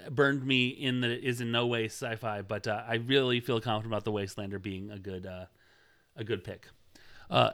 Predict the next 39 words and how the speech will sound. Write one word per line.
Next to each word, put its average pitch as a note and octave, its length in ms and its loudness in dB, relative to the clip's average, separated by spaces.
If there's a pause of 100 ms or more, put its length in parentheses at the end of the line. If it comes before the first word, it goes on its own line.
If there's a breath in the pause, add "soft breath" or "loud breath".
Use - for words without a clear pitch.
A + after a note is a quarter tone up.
(100)
Emmy D3 220 6
Meltzer D3 480 6
is F3 160 2
played B2+ 260 4
by A#2+ 140 4
a A#2+ 260 0
guy A2+ 160 2
named G#2+ 260 -4
Bruce A2 300 0
Katzman. D3+ 720 -4 (140)
Uh, G#2+ 220 0
he C#3 160 0
was B2+ 120 2
on A#2+ 180 2
one A#2 120 2
episode A#2 260 -2
of A2+ 120 -6
Ghost C#3+ 280 4
Whisperer. B2 640 0 (480 soft breath)
He D#3 100 2
was D#3 120 2
in D#3+ 80 4
other C#3+ 160 6
stuff, B2+ 340 -2
but C3+ 160 -2 (140)
that C3+ 160 0
was B2+ 100 -4
pretty C3 220 0
much, A2+ 500 -4
uh, A2 300 0 (840)
all A#2 200 6
the A2+ 260 2
stuff A#2 320 0
in A2+ 80 0
our A2 100 0
wheelhouse A2 540 -4
that G#2+ 120 -2
I G2+ 140 -4
had, G#2 180 -10